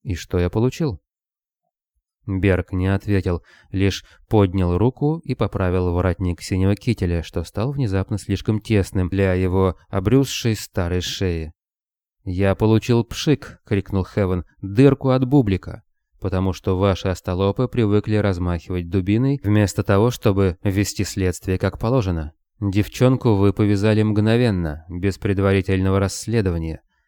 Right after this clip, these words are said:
А ведь поскольку она является гражданкой другой системы, вы были обязаны уведомить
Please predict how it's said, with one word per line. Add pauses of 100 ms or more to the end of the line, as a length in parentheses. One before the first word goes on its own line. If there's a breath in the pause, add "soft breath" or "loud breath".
(320)
А
ведь
поскольку
она (260 soft breath)
является
гражданкой
другой
системы, (440 soft breath)
вы
были
обязаны
уведомить